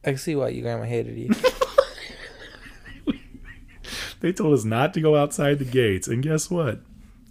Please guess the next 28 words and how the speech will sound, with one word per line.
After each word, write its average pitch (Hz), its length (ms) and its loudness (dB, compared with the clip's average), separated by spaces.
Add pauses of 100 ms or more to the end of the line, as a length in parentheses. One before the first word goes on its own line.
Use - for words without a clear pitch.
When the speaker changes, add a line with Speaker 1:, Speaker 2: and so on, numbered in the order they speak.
(100)
Speaker 2:
We 196 160 2
did 170 200 2
it 170 100 0
anyways. 143 800 2
<laughs> - 40 -20 (1300)
Yeah. 104 400 2 (360)
Speaker 1:
We 143 160 0
would 170 160 0
go 156 160 4
to - 40 6
Speaker 2:
Good 135 100 0
Speaker 1:
my 110 40 4
Speaker 2:
times. 95 120 2
Speaker 1:
grandpa's - 320 -2
house 139 400 -4 (220)
and, 117 300 -4
um, 107 320 -2 (460)
set 127 280 -2
up 127 260 -2 (440)
the 131 80 0
tables 127 420 0
and 127 120 -6
stuff 131 320 -2 (520)
for - 140 -10
every 127 220 0
Thanksgiving 123 600 -2
and 107 100 -4
Christmas, 123 500 -6